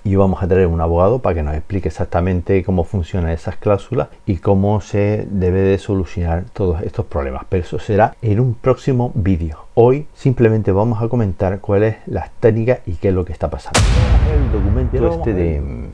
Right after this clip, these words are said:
de uso explicando lo de las condiciones. Este es el documento, como ven pone uso, Unión Sindical Obrera de Canarias, en este caso, uso Canarias informa sobre los compromisos de permanencia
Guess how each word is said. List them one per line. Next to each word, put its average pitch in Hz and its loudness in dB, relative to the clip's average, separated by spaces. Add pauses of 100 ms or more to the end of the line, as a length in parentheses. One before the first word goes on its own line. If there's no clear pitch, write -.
de 78 0 (160)
uso 120 0
explicando 101 -2 (140)
lo 85 -4
de 80 2
las 76 -2
condiciones. - -10
Este 123 2
es 135 2
el 123 4
documento, 92 4 (140)
como 95 0
ven 120 6
pone 98 0
uso, 127 0 (100)
Unión 101 0
Sindical 95 2 (120)
Obrera 92 0
de 82 0
Canarias, 107 2 (100)
en 87 -4
este - -6
caso, 160 -2 (100)
uso 110 2
Canarias 104 2
informa 92 0
sobre 123 4
los 101 4
compromisos 107 0
de 101 4
permanencia 98 0